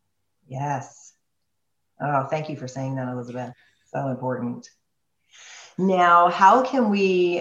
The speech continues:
um, let's bring in the mystical dreaming. So what is it and how can we do this naturally? And how can it help support us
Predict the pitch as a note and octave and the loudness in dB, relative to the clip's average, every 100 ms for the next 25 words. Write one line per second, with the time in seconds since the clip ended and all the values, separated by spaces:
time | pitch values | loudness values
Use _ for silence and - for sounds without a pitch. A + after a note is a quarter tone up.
0 | - E3+ E3 D#3 C#3+ C#3 C#3 D3 - _ | -2 2 2 2 0 -2 -6 -8 -14 _
1 | - - A3 A3+ D4 C4+ G3 F3+ F#3 G3 | -12 -2 -2 0 0 2 2 0 -2 -4
2 | F#3+ F3 C#3+ D#3 C#3+ B2+ - - - - | -4 -6 -6 -8 -6 -8 -10 -14 -18 -6
3 | G3+ F#3 E3 F3+ A3 C#4 - F3 - F#3+ | 2 2 4 6 6 6 2 0 2 0
4 | D3+ - - E3+ E3+ E3 E3 - F#3 G3+ | 0 -4 -6 -2 0 0 -2 2 4 4
5 | - G#3+ G3 E3+ - F3 E3+ D#3+ D#3 - | 2 0 0 -2 -6 -6 0 0 0 -6
6 | D#3 D3 D3 C#3+ D3+ B2 B2+ D3+ E3+ F3+ | -4 -2 -2 -4 -6 -4 -4 -2 2 4
7 | C4+ C#4+ C4 E3+ E3 E3+ E3 - C#3+ - | 4 0 0 2 2 0 0 -4 -10 -6
8 | E3+ A#3 - - - | -2 0 -2 -4 -10